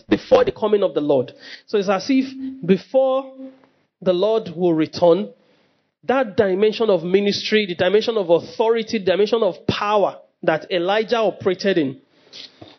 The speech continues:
you will see it visibly manifest on the earth. Malachi four, can I have it on screen? The last verse,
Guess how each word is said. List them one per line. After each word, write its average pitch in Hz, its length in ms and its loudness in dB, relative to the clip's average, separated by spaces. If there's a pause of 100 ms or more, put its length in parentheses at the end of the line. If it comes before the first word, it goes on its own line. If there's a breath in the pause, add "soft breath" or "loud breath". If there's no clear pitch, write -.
(120)
you 165 120 0
will 180 120 4
see 254 380 0
it 175 180 -8
visibly 220 480 0
manifest 202 800 0
on 160 140 2
the 160 180 2
earth. - 180 -10
Malachi 240 400 0
four, 208 220 -2
can 180 120 -2
I 214 100 0
have 208 140 0
it 185 60 2
on 160 140 2
screen? - 340 -2 (260)
The 160 80 -8
last 170 300 -2
verse, 175 340 -2